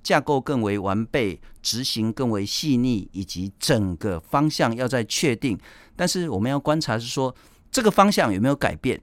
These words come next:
是不是继续往前走，或者是说脚步有稍微放缓，或者是力道有加强，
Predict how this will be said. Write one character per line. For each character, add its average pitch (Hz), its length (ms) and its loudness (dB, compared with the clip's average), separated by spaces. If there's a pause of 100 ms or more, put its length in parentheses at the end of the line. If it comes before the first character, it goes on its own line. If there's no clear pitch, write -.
(120)
是 - 160 -4
不 147 60 -4
是 143 100 -6
继 - 160 -6
续 147 120 -2
往 87 200 0
前 101 240 -2
走， 110 340 -2
或 190 240 0
者 - 100 -4
是 92 160 -6
说 117 160 -2
脚 95 220 -2
步 110 220 -4
有 78 100 -4
稍 117 160 -4
微 107 140 0
放 131 280 0
缓， 85 220 -4
或 110 180 -6
者 101 80 -6
是 120 180 -6
力 147 220 -4
道 123 220 0
有 85 140 -4
加 147 280 -4
强， 87 440 -2